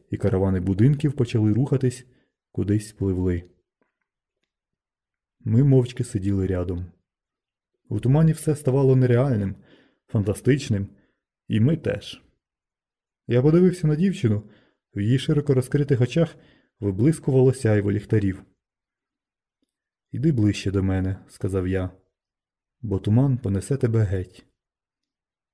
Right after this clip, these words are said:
Вона повернула до мене личко. Воно всміхалося. Уста були напіврозкриті, зуби виблискували, великі очі дивилися на мене,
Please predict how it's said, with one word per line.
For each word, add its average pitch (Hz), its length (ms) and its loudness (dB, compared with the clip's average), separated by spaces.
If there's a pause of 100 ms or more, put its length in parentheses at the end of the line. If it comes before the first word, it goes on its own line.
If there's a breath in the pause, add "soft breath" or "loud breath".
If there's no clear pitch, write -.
(260)
Вона 104 240 2
повернула 131 520 4
до 117 100 2
мене 113 220 4
личко. 98 440 -4 (800)
Воно 147 220 0
всміхалося. 117 720 -2 (720)
Уста 139 300 -2
були 101 240 2
напіврозкриті, 104 920 -2 (480 soft breath)
зуби 104 260 0
виблискували, 135 760 0 (140)
великі 104 320 0
очі 98 240 0
дивилися 135 460 0
на 135 100 4
мене, 127 280 2